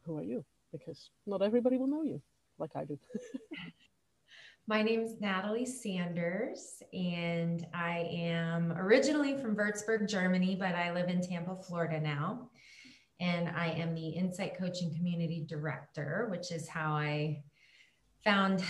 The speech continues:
Speaker 2: Deanna as my friend. And, um, yeah, and I'm excited to, to talk on this subject. It's a subject very near and dear to my heart.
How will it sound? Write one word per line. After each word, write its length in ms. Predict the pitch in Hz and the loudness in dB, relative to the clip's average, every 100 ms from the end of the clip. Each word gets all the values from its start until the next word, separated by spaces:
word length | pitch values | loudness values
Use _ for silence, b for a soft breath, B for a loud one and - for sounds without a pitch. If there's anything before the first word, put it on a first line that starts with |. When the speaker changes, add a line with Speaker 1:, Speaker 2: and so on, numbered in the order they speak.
| B B - | B B -4
Speaker 2:
Deanna 420 | 208 202 185 180 | 2 4 4 2
as 200 | 190 185 | 2 0
my 180 | 185 190 | 2 2
friend. 760 | 185 - 196 180 175 180 208 214 | 0 0 2 4 2 2 4 4
And, 400 | 190 175 175 170 | 2 2 0 0
um, 720 | 170 165 160 160 160 165 165 160 | 0 0 0 -2 -2 -4 -4 -4
yeah, 480 | 160 202 330 170 165 | 0 4 6 6 4
and 100 | 175 | 2
I'm 180 | 170 175 | 0 -2
excited 540 | 170 - 196 190 190 | -6 -4 0 0 0
to, 360 | 185 190 175 165 | -2 -2 0 -2
to 140 | - | -4
talk 320 | 175 185 175 175 | -6 -2 -2 -2
on 120 | 170 | -2
this 240 | 165 160 | -2 -2
subject. 460 | 170 160 160 151 - | -2 -2 -2 -4 -6
It's 180 | 160 170 | -10 -8
a 60 | |
subject 500 | 156 165 151 156 151 - | -6 -4 -4 -6 -8 -6
very 180 | 160 | -4
near 220 | 160 156 156 | -2 -2 -2
and 120 | 156 | -2
dear 140 | 156 | -4
to 80 | 151 | -2
my 160 | 151 151 | -2 -4
heart. 500 | 139 151 147 - | -4 -2 -2 -4